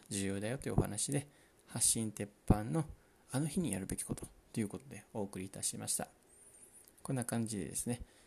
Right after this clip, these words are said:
うーん、だいぶ、だいぶまだ十五分ぐらいかかりそうですね。これ十分にした方がいいのかなとか、結構思うので、これも要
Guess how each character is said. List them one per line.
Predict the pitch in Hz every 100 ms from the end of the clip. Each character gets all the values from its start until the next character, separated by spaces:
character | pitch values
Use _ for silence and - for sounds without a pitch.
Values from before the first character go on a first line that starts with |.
| - 135
う |
ー |
ん、 | 135 120 120 113 113 117
だ | 117 160
い |
ぶ、 | 175 170 - - -
だ | 143 160
い | 185
ぶ | 190
ま | 180 185
だ | 120 - - - - 127
十 | 135 175
五 | 175
分 | 170 175
ぐ | 170
ら | 123
い |
か | -
か | 107
り | 104
そ | - 90
う |
で | -
す | -
ね。 | - - - -
こ |
れ | 131
十 | 160
分 | 185 185
に | 139 117
し |
た | 117
方 | 104
が | 104
い |
い | 107
の | 98
か | -
な | 98 104
と | 101
か、 | - - - - - - - - -
結 | - 120
構 | -
思 | 104 113 107
う | 92
の | 87 85
で、 | 92 90 98 - - - - - - - - - - - - - - - - - - -
こ | 135
れ | 131
も | 113
要 | 120 120 113 101 -